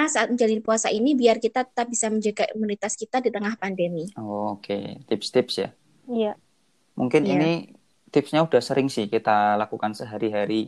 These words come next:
Speaker 2: Cuman kita
Speaker 1: Mm-mm.
Speaker 2: refresh saja. Untuk puasa dan tetap kita imunnya bagus, itu salah satunya kita harus minum yang cukup dan makan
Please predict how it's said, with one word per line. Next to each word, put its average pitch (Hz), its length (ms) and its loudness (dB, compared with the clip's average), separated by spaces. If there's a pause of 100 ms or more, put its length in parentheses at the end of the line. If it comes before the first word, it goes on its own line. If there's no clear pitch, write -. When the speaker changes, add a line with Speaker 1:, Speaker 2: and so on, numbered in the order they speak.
(500)
Speaker 2:
Cuman 117 280 -2
kita 113 160 2
Speaker 1:
Mm-mm. 110 140 6
Speaker 2:
refresh 107 380 0
saja. 98 260 -4 (1300)
Untuk 120 800 2
puasa 120 560 2
dan 110 140 -8 (100)
tetap 104 320 -6 (320)
kita 104 560 0
imunnya 104 400 -6
bagus, 104 480 -4 (560)
itu 117 240 0
salah 131 280 0
satunya 120 440 -4
kita 143 280 0
harus 117 220 -2 (140)
minum 123 300 -2 (100)
yang 113 160 -2
cukup 113 420 2 (380)
dan 117 200 2
makan 117 380 0